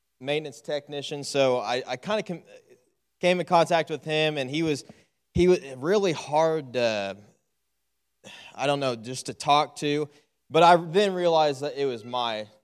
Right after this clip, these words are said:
myself. I was really closed off from a lot of people, things I was struggling with. So as time went on, I, I communicated with Kevin, and he's like, "Man, you need to get into a life group." I'm like,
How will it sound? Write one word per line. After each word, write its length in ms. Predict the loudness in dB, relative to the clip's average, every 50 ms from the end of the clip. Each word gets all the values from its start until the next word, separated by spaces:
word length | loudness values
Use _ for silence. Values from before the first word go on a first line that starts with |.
| _ _
myself. 520 | -6 -4 -4 -4 -4 -6 -6 -6 -6 -4 -2
I 120 | -2 -2
was 160 | -2 -4 -6
really 240 | -4 -4 -2 -2 -4
closed 480 | -6 4 8 8 10 10 8 4 4 4
off 240 | 6 6 4 2 -2
from 140 | -8 -8
a 40 | -4
lot 220 | 0 2 2 2 0
of 80 | -2
people, 340 | -8 -12 -10 -8 -8 -8 -8
things 300 | -6 -6 -6 -6 -2 0
I 60 | 0
was 120 | 0 0 -2
struggling 480 | -2 2 2 2 2 0 -6 -8 -6
with. 220 | -6 -6 -6 -8 -10 _ _ _ _ _ _ _ _ _ _ _
So 580 | 4 10 12 12 12 12 12 8 2 -8 -14 -6 0
as 240 | 0 0 0 -2
time 380 | -8 -4 0 2 2 2 2 2
went 200 | 0 -2 -2 -2 2
on, 680 | 4 6 6 6 6 6 4 2 2 -2 -4 -10 -12 -14 _ _ _ _ _ _ 2
I, 200 | 2 4 4 2 -2 -12 _ _ -12 -10 -10 -10 -12 -14 -20 _
I 120 | -6 -6 -6
communicated 640 | -4 -2 0 2 2 0 0 0 0 0 0 0 0
with 220 | -4 -8 -10 _
Kevin, 400 | -2 0 0 0 0 -2 -6 -6
and 140 | -6 -6 -6
he's 240 | -6 -6 -6 -2 -2
like, 180 | -2 -2 -2
"Man, 260 | -4 -4 -2 -2 -2
you 100 | -4 -4
need 120 | -6 -6 -8
to 80 | -8
get 180 | -6 -4 -4 -4
into 200 | -4 -6 -8 -8
a 40 | -8
life 400 | -6 -4 -2 -2 -2 -2 -4 _
group." 240 | -14 -14 -12 -12 -12
I'm 160 | -12 -10 -10
like, 200 | -10 -10 -12